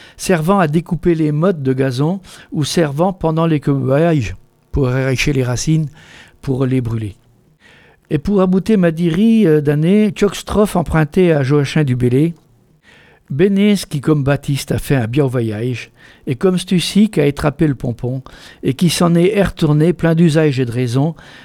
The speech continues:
vit en terre ses parents le reste de son âge. Quand reverrai-je-t-il que le deux de mon petit quartier, fumer la cheminée, et en quelle saison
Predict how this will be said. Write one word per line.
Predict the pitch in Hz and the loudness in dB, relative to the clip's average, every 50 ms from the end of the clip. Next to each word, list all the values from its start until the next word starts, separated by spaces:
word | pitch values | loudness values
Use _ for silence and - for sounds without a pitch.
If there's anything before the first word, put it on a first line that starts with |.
| - _ | -20 _
vit | - 120 113 139 185 202 175 160 | -8 -4 0 2 4 4 4 2
en | 147 | 2
terre | - - 156 - - | 0 0 -2 -2 0
ses | - 139 | -2 -2
parents | 120 - 139 131 120 135 160 175 185 | 0 0 -2 0 2 2 2 2 4
le | 156 135 | 2 2
reste | 135 127 156 165 147 | 2 2 2 0 2
de | 147 139 | 0 -2
son | - - 135 127 | -2 -2 -2 -2
âge. | 123 117 110 101 101 104 95 - - _ _ _ _ _ _ _ _ _ _ _ _ _ _ - - - _ _ _ _ _ - | -2 -2 -4 -6 -6 -8 -10 -14 -20 _ _ _ _ _ _ _ _ _ _ _ _ _ _ -20 -20 -20 _ _ _ _ _ -2
Quand | - 196 214 | 2 2 2
reverrai-je-t-il | 208 190 190 180 175 170 156 175 170 160 151 139 - - _ - 175 180 190 180 180 - - - - - - - _ - | 4 2 2 2 2 2 2 2 2 2 0 -2 -4 -6 _ 2 2 2 2 0 -4 -12 -20 -20 -20 -20 -20 -20 _ -8
que | - - 156 | -2 0 2
le | 143 143 | 2 2
deux | 143 151 170 170 175 170 | 2 4 4 4 4 4
de | 147 139 | 2 0
mon | 139 139 139 131 | 0 0 0 -2
petit | - - 208 180 | 0 -2 -2 0
quartier, | - 151 131 - - - 139 139 156 165 180 - | 0 -2 -4 -4 -4 -2 -2 0 0 -2 -6 -10
fumer | - - - - - - 185 185 156 165 185 185 | -14 -16 -16 -8 -2 0 0 2 2 0 0 0
la | 156 151 147 | 0 -2 -4
cheminée, | - - 139 135 131 127 123 131 139 143 151 160 - - - - - _ - | -2 -2 0 0 0 2 2 2 2 2 0 0 -4 -8 -18 -20 -20 _ -4
et | 131 131 | -2 0
en | 135 131 | 0 0
quelle | - - 196 190 | 0 0 0 0
saison | - - - 165 147 131 135 143 147 156 | 0 -2 -2 -2 0 0 0 0 -2 -2